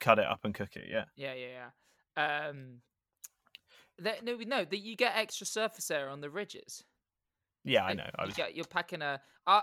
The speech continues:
Speaker 2: I don't think I've had them, but I have had those ones where, is it McCoy? No,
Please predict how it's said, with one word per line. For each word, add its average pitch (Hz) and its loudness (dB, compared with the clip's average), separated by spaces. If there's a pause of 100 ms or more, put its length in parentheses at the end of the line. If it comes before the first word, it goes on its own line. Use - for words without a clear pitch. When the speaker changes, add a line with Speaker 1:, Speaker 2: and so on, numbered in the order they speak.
Speaker 2:
I 214 4
don't 277 2
think 269 0
I've 247 -2
had 233 -2
them, 214 4
but 160 -2
I 160 2
have 202 2
had 175 2
those 165 0
ones 165 -2
where, 151 4 (280)
is 175 2
it 190 -2
McCoy? 180 0
No, 277 2